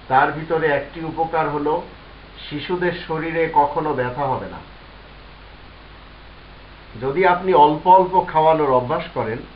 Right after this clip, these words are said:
যদিও প্রথমে তারা খেতে চাইবে না, শিশুদের শরীরে যে সমস্ত ব্যথা হয়, সে সমস্ত ব্যথা এই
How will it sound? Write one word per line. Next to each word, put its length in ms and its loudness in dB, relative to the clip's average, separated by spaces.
যদিও 400 -2
প্রথমে 680 2
তারা 340 0
খেতে 220 -6
চাইবে 340 -2
না, 160 -4
শিশুদের 460 2
শরীরে 600 2
যে 100 -8
সমস্ত 720 2
ব্যথা 400 2
হয়, 380 0
সে 100 -6
সমস্ত 420 -8
ব্যথা 520 0
এই 160 -4